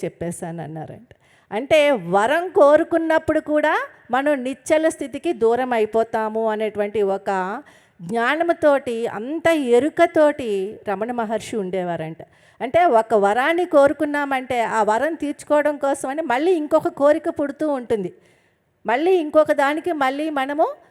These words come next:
ఏదో ఒక సంకల్పాలు పెట్టుకుంటూ ఉంటాం. అందుకని చెప్పే పత్రిజీ ఎప్పుడూ కూడా ఆలోచన రహిత స్థితిలో ఉంటూ ఏదైనా వస్తువు ఉంటే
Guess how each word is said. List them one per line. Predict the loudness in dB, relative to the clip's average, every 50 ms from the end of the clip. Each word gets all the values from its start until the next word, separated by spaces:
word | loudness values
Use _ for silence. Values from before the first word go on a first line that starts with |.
| _ _ _ _ -2
ఏదో | 0 2 4 4 2
ఒక | 2 2 -2
సంకల్పాలు | -4 -4 -6 -8 -4 -4 -4 -4 -2 -2 -2 -2 -2 -2
పెట్టుకుంటూ | -2 -4 -4 -4 -6 -6 -4 -4 -4 -4 -4 -4
ఉంటాం. | -4 -4 -4 -6 -8 -8 -10 _ _ _ -10
అందుకని | -10 -8 -8 -6 -2 0 0 0 0 -2
చెప్పే | -4 -6 -6 -6 -6 -6 -6 -6
పత్రిజీ | -4 -6 -6 -6 -6 -6 -4 -4 -2 -2 -2
ఎప్పుడూ | 0 0 -2 -2 -4 -6 -4 -2 -2 -2
కూడా | -2 -2 -2 0 0 -2 -2 -4 -6 -8 -10 -12 _ _ _ _ _ _ _ -10
ఆలోచన | -6 -2 0 2 6 8 8 8 8 6 2 -2 -2 0 0 2 2
రహిత | 2 2 0 0 0 0 -2
స్థితిలో | -2 -2 -4 -8 -6 -4 0 2 4 4 4
ఉంటూ | 4 2 0 0 0 4 4 6 6 4 2 -4 -14 -20 _ _ _ _ _ _ _ _ _ _ _ -6
ఏదైనా | -2 -2 0 2 2 2 2 2 2 2 2 4
వస్తువు | 4 4 2 2 2 4 6 6 8 8 6
ఉంటే | 4 4 0 -2 -2 -2 -2 -4 -6